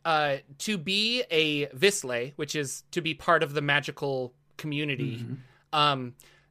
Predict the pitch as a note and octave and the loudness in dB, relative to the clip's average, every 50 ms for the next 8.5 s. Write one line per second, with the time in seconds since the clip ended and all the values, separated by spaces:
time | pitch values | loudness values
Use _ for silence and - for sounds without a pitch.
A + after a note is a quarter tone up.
0 | _ _ _ _ - E3+ E3 F3 F3+ F#3 F#3+ F#3+ F#3+ F#3+ F3 E3+ C#3+ - F3 D#3+ | _ _ _ _ 2 2 6 8 8 6 6 6 6 6 6 6 4 2 0 0
1 | D3 - - E3 D#3 D3+ C#3+ - F#3 F#3+ F#3 F3+ F3+ G#3 G#3+ G#3 G#3+ - - G3+ | 0 2 2 4 4 4 4 6 6 6 6 6 6 6 6 4 2 2 2 2
2 | F#3+ F3+ D3 D#3 D#3 D3 - - F#3 F3 F3 - - D#3 C3+ D3 C#3+ C#3 C#3 C#3+ | 2 2 0 -2 -4 -4 -2 -2 -2 -2 -2 -2 -6 -6 -4 -4 -4 -4 -2 -2
3 | D3 - C3+ B2 A#2+ - - - - C#3+ C3+ A2+ G2+ G#2 G#2 - _ - - - | -4 -4 -4 -6 -6 -6 -6 -2 -2 -2 -2 -2 -6 -10 -12 -16 _ -20 -14 -4
4 | - E3+ G3 A#3 A#3 - C4+ A3 - - G#3+ G3+ E3+ E3+ - - - F#3 F3+ - | -2 2 2 4 2 2 -2 -2 2 2 2 4 4 2 0 2 2 2 2 4
5 | - F3 D#3+ D3 C#3+ D3 C#3+ C3+ - - F#3+ F3+ F3 E3+ D#3+ D3+ C#3+ C#3 _ - | 4 4 4 6 6 4 2 2 4 6 8 8 8 8 6 4 -2 -8 _ -10
6 | C#3 C3 B2+ F#3 F#3 F3 D#3 C#3+ D3 C#3 C3+ - B2 - - - - - - _ | -6 0 2 4 6 6 4 4 2 0 0 -2 -8 -10 -10 -16 -16 -18 -20 _
7 | _ _ _ _ _ _ _ - C#3+ C3+ B2+ - - B2 A#2+ G#2+ G#2+ - - - | _ _ _ _ _ _ _ -2 -2 -2 -2 -2 -6 -6 -8 -8 -12 -14 -12 -12
8 | G#2+ A#2+ A#2 A2 G#2+ A2 B2 - - | -14 -12 -12 -12 -12 -12 -14 -14 -16